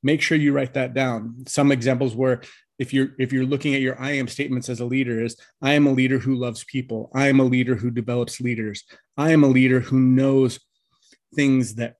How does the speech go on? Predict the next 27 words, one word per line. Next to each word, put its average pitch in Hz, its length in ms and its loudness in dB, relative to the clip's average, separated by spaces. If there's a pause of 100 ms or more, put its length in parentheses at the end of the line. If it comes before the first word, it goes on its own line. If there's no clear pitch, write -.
cause 135 360 -4
people 127 360 -4
to - 120 -10
want 120 220 -2
to - 80 -6
move 123 360 2
themselves 120 440 -2
forward. 120 320 -4
So - 220 -8
I'm 139 200 2
going 127 180 0
to 131 100 -6
share 123 340 -2
with 117 200 -6
them. 107 280 -10 (380)
I 143 80 4
am 151 100 6
a 127 60 4
disciplined 139 720 0
leader 117 440 -2 (340)
that 131 140 -6
people 127 360 -2
admire 113 380 -2
and 113 140 -8
respect." - 540 -10 (320)
Get 143 240 0
your 151 580 0